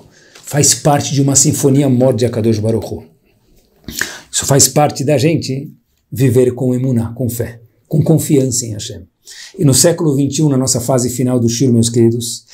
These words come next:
em especial, só tem uma pessoa que vive tranquilo. Os filhos, aonde eles estão, com quem eles andam, a escola, a mensalidade que sobe,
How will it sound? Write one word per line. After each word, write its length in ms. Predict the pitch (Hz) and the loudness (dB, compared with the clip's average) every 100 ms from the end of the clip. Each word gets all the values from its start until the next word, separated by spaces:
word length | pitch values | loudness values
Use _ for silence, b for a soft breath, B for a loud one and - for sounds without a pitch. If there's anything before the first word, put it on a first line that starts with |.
| B B | B B
em 80 | 190 | 0
especial, 840 | 143 120 147 107 135 135 123 131 - _ _ _ _ | 2 2 2 4 2 0 -2 -6 -16 _ _ _ _
só 240 | - - 147 | -6 -2 0
tem 200 | - 147 | 2 4
uma 160 | 147 160 | 4 2
pessoa 480 | 151 135 - 139 131 | 2 2 2 2 0
que 140 | 123 | 0
vive 260 | 113 117 113 | 4 4 4
tranquilo. 540 | 113 113 113 95 87 _ _ _ _ _ B B B - | 2 0 -2 -6 -12 _ _ _ _ _ B B B 0
Os 260 | 202 - - | 2 4 4
filhos, 640 | 170 139 123 117 - - b b - | 4 2 -2 -6 -10 -16 b b 0
aonde 340 | 170 190 160 | 2 4 2
eles 160 | 143 - | 2 0
estão, 300 | 160 135 127 | 0 0 0
com 200 | 147 131 | -2 0
quem 140 | 175 | 2
eles 260 | 160 120 127 | 2 2 2
andam, 280 | 131 127 | 2 0
a 60 | 151 | 2
escola, 440 | 156 - 170 147 | 2 2 2 2
a 60 | 135 | 0
mensalidade 720 | 143 139 160 147 143 147 139 | -2 -2 0 0 0 -2 -2
que 100 | - | -2
sobe, 640 | - - 143 113 113 - | 0 4 2 2 -4 -10